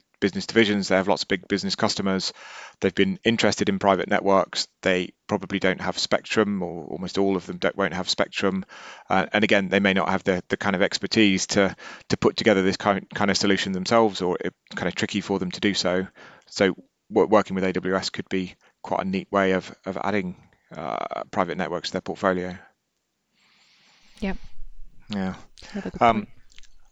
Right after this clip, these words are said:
Speaker 1: I mean, uh, just, just kind of a last point, I think, is just around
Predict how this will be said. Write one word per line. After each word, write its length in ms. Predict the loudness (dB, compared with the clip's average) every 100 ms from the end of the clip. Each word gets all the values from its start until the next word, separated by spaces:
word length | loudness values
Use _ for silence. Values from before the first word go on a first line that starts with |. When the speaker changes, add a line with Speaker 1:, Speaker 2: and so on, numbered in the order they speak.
| 0
Speaker 1:
I 20 |
mean, 160 | 2 4
uh, 60 |
just, 240 | 4 2 4
just 180 | 2 2
kind 160 | 2
of 60 | 6
a 60 |
last 280 | 6 4 0
point, 240 | 4 4 6
I 40 |
think, 140 | 4
is 120 | 4 4
just 200 | 0 2
around 320 | 4 2 -4